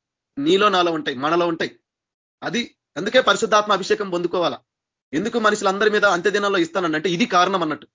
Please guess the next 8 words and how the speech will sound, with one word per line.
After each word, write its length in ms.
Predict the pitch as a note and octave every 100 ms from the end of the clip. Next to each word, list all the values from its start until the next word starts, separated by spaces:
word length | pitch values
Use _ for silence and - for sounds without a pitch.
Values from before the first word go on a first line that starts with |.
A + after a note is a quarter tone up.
| _ _ _ F#3+
నువ్వు 120 | G3
శరీరకంగా 420 | F#3+ A3+ A#3 A3
చూస్తే 160 | G#3 A3
హెచ్చు 160 | G#3 -
తగ్గులు 240 | A3 G#3+
వస్తాయి. 240 | - D3 - _ _ _ _ E3+
నువ్వు 140 |
ఒక 80 | G3